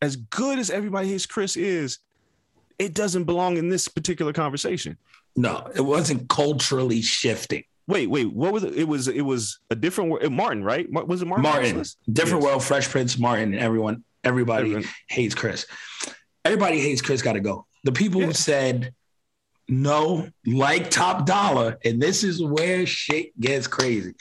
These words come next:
Speaker 2: 'cause you could tell he's an Everybody Hates Chris fan, 'cause he said, "One gotta go, and I dare anybody," in caps, "to tell me it's not a different world."
Speaker 1: Yeah, we've, we've been, uh, having a nice little back and forth.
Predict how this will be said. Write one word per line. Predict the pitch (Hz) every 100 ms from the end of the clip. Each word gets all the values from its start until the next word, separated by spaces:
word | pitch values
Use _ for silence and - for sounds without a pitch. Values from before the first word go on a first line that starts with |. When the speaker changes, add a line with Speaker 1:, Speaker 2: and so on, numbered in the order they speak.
| - -
Speaker 2:
'cause | - 139
you |
could | 170 -
tell | - 190
he's | 131 131
an | 113
Everybody | 120 117 110 98
Hates | 101
Chris | - 139 117
fan, | 101 98 98 _ - - - _
'cause | 123 113
he | 123
said, | 120 123 113 98 - _ -
"One | 151
gotta | 160 143 127
go, | 123 113 95 - _ _ 117
and | 120
I | 117
dare | 110 113 175 196 196
anybody," | 156 165 147 123 117 110 110
in | 123 120
caps, | 120 151 120 - - -
"to | 110
tell | - 151
me | 131 123
it's | 110 120
not | 131 131 117
a |
different | 110 127 123 110 101
world." | 110 80 - - _ _ - _ _
Speaker 1:
Yeah, | 95 98 92
we've, | 98 98 87
we've | 95 104
been, | 90 87
uh, | 82
having | 82 - - 82 85
a | 92
nice | 92 -
little | 87
back | 90 85
and | -
forth. | - 87 90 -